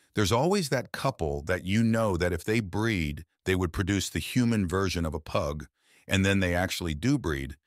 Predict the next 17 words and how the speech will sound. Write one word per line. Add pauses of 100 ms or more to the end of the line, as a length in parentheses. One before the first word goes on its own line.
(280)
and
now
you're
forced
to
tell
them
that
their
little
Sid
the
Sloth (260)
is
just
so
adorable